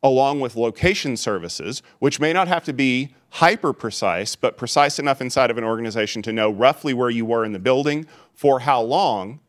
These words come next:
to be able to correlate more data. So the problem is not, at least from my perspective, that we need to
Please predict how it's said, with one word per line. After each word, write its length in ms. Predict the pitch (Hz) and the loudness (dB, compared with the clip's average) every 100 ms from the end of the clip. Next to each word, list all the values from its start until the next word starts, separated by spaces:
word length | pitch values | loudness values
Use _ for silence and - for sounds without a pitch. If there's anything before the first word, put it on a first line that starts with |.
| _ _ _ _ - | _ _ _ _ -2
to 120 | 151 | 2
be 140 | 143 | 4
able 160 | 147 127 | 2 0
to 60 | |
correlate 520 | - 165 151 139 120 104 | -4 -2 0 2 0 -2
more 220 | 117 107 | -6 -4
data. 340 | 143 143 107 _ _ _ - | 0 0 -2 _ _ _ -4
So 160 | 143 | -2
the 80 | 123 | -2
problem 480 | - 190 262 254 139 | 2 2 4 2 -2
is 140 | 117 117 | -4 -2
not, 500 | 135 180 107 - 131 | 2 2 2 -2 -8
at 120 | 110 | -4
least 320 | 127 131 - | -2 -2 -6
from 200 | - 110 | -4 -2
my 180 | 110 135 | 2 2
perspective, 640 | - 131 - 101 - 92 - _ _ - | 0 -4 -2 -2 -2 -10 -10 _ _ 0
that 200 | 135 120 | 2 2
we 160 | 135 131 | -2 0
need 240 | 147 156 | 0 -2
to 300 | - 135 110 | 0 0 0